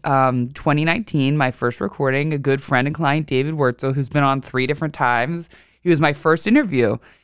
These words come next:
And I think it went on for an hour and twenty minutes. We went to the salon on Friday nights. I used to work until five. Everyone would leave, and my boss would let me do whatever I wanted and just set up the, <laughs> the, my little podcast studio at the salon.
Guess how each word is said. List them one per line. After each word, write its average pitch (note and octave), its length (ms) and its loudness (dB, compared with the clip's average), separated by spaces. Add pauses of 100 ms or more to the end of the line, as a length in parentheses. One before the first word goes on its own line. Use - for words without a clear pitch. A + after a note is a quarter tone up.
(100)
And F3+ 140 2
I F#3+ 60 0
think A#3+ 160 0
it C#4+ 40 6
went G3+ 140 4
on C#3+ 120 4
for C#3+ 140 0
an C3+ 60 2
hour B2 180 2
and A#2+ 100 -4
twenty B2 200 -2
minutes. A2+ 340 -2
We C3+ 100 -2
went C#3 240 0
to - 80 -10
the G3 100 -2
salon F3 340 2
on D#3+ 100 0
Friday D3+ 340 0
nights. D3+ 280 2
I D3 40 4
used C#3+ 160 0
to D#3 60 -2
work D3 200 0
until G#3 220 0
five. C#3+ 560 2
Everyone D#3+ 420 2
would A#3 160 -2
leave, F3 380 0 (300)
and D#3 100 2
my D#3+ 120 4
boss D3 360 2
would F3 100 -6
let D3+ 160 4
me D3+ 120 0
do C#3+ 160 -2
whatever C#3 300 2
I B2+ 80 6
wanted B2+ 360 2
and E3 120 2
just B2+ 240 -4
set C#3+ 180 2
up C#3+ 180 -2
the, B2+ 640 4
<laughs> - 40 -20
the, E3 240 4
my D3+ 320 2
little D3 280 2
podcast D#3 540 -2
studio D#3+ 380 0
at D3 100 0
the C#3+ 60 -8
salon. G#3 440 -2